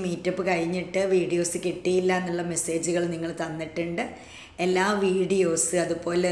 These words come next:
review എല്ലാം ഞാൻ WhatsApp സ്റ്റാറ്റസ് ഒക്കെ വെച്ചിട്ടുണ്ടായിരുന്നു, എന്നാലും എല്ലാം upload ചെയ്യുന്നുണ്ട്. അറിയാലോ, നമ്മൾ നാട്ടിൽ പോയി കഴിഞ്ഞാൽ നമുക്ക് കുറച്ച്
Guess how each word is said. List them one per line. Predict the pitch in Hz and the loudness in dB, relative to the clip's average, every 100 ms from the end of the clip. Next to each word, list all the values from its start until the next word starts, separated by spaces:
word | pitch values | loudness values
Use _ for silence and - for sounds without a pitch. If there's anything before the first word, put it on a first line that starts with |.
| 165 | 2
review | 165 151 190 185 | 0 0 2 4
എല്ലാം | 175 180 254 - - - - | 2 0 -2 -10 -18 -20 -8
ഞാൻ | 214 214 | -2 2
WhatsApp | 214 208 254 247 | 2 2 0 0
സ്റ്റാറ്റസ് | - 220 208 233 254 | 6 6 6 4 4
ഒക്കെ | 220 | 4
വെച്ചിട്ടുണ്ടായിരുന്നു, | 196 180 180 175 165 170 196 202 185 | 4 0 -2 0 0 -2 -4 -4 -2
എന്നാലും | 185 190 208 226 208 | 0 2 2 0 0
എല്ലാം | 190 196 190 | 2 2 2
upload | 190 175 180 185 202 | 0 0 2 2 0
ചെയ്യുന്നുണ്ട്. | 165 165 151 151 - - - - - - | 0 -2 -4 -8 -10 -14 -20 -20 -10 0
അറിയാലോ, | 226 247 208 202 | 8 8 8 4
നമ്മൾ | 208 214 208 | 2 2 2
നാട്ടിൽ | 202 196 226 233 226 | 2 2 2 2 4
പോയി | 208 202 202 208 | 4 6 6 4
കഴിഞ്ഞാൽ | 190 190 196 185 | 2 0 0 -2
നമുക്ക് | 180 190 185 | -2 -2 -2
കുറച്ച് | 170 - | -2 -2